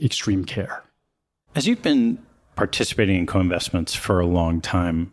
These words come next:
Speaker 2: I'd love to hear what you see as some of the best practices for making it work and adding value.
Speaker 1: There's a lot of aspects we could talk about, but maybe three brief comments. Number one is a strong fund portfolio serves as a strong foundation for co-invest.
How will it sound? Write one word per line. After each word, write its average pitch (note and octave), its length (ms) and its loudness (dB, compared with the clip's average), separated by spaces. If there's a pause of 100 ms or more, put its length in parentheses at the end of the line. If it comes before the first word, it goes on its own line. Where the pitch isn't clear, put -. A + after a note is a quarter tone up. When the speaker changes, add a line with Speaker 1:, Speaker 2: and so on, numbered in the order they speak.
Speaker 2:
I'd A#2 180 2
love F3+ 240 0
to F3 100 -2
hear B2 300 2
what G2 160 0
you G2 220 4
see F#2+ 360 0
as F2 140 -2
some F#2+ 220 0
of E2+ 80 -2
the E2+ 60 -4
best F2 260 -2
practices E2+ 720 -2
for - 200 -2
making F2 320 0
it D#2+ 160 -4
work D#2+ 280 2
and E2 100 0
adding D#2 260 0
value. D2+ 320 0 (680)
Speaker 1:
There's C3+ 220 2
a C3 40 2
lot F#3 180 2
of C3 60 -2
aspects B2 440 -4
we A#2+ 80 -2
could A#2 120 -2
talk C3 220 0
about, G#2 360 -2
but G#2 120 0
maybe A#2+ 220 2
three A#2+ 460 0 (180)
brief - 580 0 (260)
comments. B2 580 0 (600)
Number F#3+ 320 4
one F3+ 360 4
is C#3+ 580 0 (300)
a D3+ 80 -6
strong D#3 500 2
fund D3 320 0
portfolio G#3 520 0
serves B2+ 380 -2
as A#2+ 180 -4
a A#2 80 -6
strong B2+ 340 0
foundation A2+ 560 0
for G#2+ 140 -2
co-invest. - 640 -2